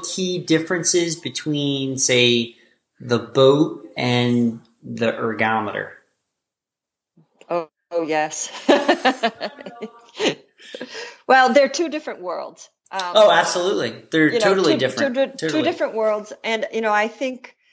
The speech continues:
Speaker 2: I think the, um, the ergometer, it's, it's a great training tool. And, you know, if you're, if you're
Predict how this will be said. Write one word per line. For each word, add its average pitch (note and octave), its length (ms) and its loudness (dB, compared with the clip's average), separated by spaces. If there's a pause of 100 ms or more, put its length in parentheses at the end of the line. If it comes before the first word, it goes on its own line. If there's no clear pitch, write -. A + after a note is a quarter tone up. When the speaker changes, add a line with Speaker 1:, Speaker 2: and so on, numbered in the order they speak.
(500)
Speaker 2:
I G3+ 160 6
think A#3+ 380 0
the, G#3 600 2
um, E3+ 460 -4 (260)
the A3+ 120 2
ergometer, A3+ 760 2
it's, - 340 -10
it's G3+ 220 -4
a G3+ 60 0
great G3+ 560 0
training F3+ 460 -6
tool. C#3+ 520 2
And, F3 420 0
you G3 140 -6
know, F3+ 200 2
if - 240 -4
you're, F#3 400 4 (140)
if G3 220 -6
you're F3+ 360 0